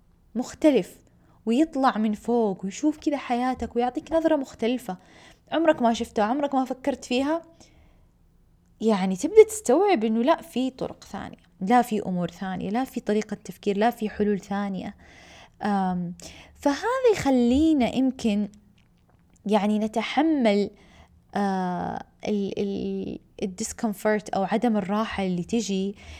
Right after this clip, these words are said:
نتيجة لجلوسنا مع شخص زي كذا غريب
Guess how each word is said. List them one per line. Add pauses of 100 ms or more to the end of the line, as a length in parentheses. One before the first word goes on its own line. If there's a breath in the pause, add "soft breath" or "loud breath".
(160 loud breath)
نتيجة (800 soft breath)
لجلوسنا
مع
شخص
زي
كذا
غريب